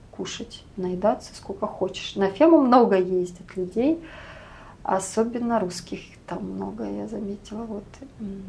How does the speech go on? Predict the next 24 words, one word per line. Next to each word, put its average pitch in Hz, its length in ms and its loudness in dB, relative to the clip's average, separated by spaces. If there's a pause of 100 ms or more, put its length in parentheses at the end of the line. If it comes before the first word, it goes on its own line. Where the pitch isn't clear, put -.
(240)
но 240 280 2
по 349 220 0
цене, 247 480 8
э, 214 260 8
примерно 214 560 0
как - 260 -4
в - 60 -8
магазине 190 600 2
купить. - 520 -12
Но 214 140 -4
там 226 220 4
ты - 140 -14
приезжаешь, 202 480 -2
сам 175 280 2
набираешь. 180 560 -8 (340)
Вот - 100 -16
это 269 200 10
развито, 185 420 4
вот 175 160 -6
это 233 180 0
хорошо, - 520 -6
это - 260 -14
там 190 200 -6
нравится. 190 440 -10